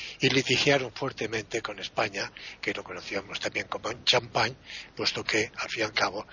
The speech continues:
se hace lo que nosotros ahora llamamos cava, que es el champán nuestro, por el método champenois que aprendimos precisamente de los franceses, los viticultores catalanes. Yo os ofrezco un cava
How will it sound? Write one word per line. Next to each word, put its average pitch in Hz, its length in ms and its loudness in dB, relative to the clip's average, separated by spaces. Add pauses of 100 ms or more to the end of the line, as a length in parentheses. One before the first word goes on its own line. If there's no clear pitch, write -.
(240)
se - 240 4
hace - 240 -2 (220)
lo 92 100 -6
que - 120 -12
nosotros - 420 -6
ahora 104 220 -4
llamamos 101 480 -2
cava, 98 360 4 (300)
que 110 80 2
es - 120 6
el 104 100 0
champán - 440 0
nuestro, 120 520 -2 (320)
por 107 120 0
el 95 100 -4
método 110 380 0
champenois 110 840 -2 (420)
que 117 340 4
aprendimos 104 520 -4
precisamente - 600 0
de 104 40 0
los - 100 -8
franceses, 123 640 2 (240)
los 98 160 -6
viticultores - 640 -4
catalanes. - 600 -2 (300)
Yo 151 120 8
os 151 100 6
ofrezco 139 560 4 (500)
un 147 320 2 (720)
cava 113 400 4